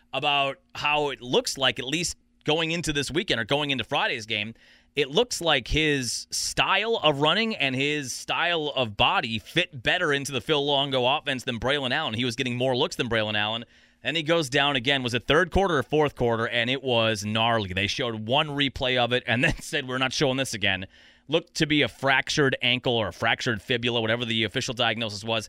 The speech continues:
His season's done again. He transferred from Clemson. He looked good in twenty twenty-one. Then he got hurt, out for the year.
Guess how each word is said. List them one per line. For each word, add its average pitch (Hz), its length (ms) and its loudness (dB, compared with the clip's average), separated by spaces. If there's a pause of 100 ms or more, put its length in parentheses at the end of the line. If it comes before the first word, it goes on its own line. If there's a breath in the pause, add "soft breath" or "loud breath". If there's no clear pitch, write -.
(120 soft breath)
His 185 200 -2
season's 196 400 -6
done 170 200 0
again. 160 320 -6 (420 soft breath)
He 170 160 -2
transferred 190 480 0
from 156 160 -4
Clemson. 160 480 0
He 151 120 2
looked 139 200 0
good 165 220 0
in 170 80 -6
twenty 170 260 -4
twenty-one. 156 480 0
Then 135 120 0
he 139 60 -2
got 135 200 2
hurt, 143 200 2
out 127 200 -2
for 127 60 -8
the 113 100 -6
year. 92 240 -8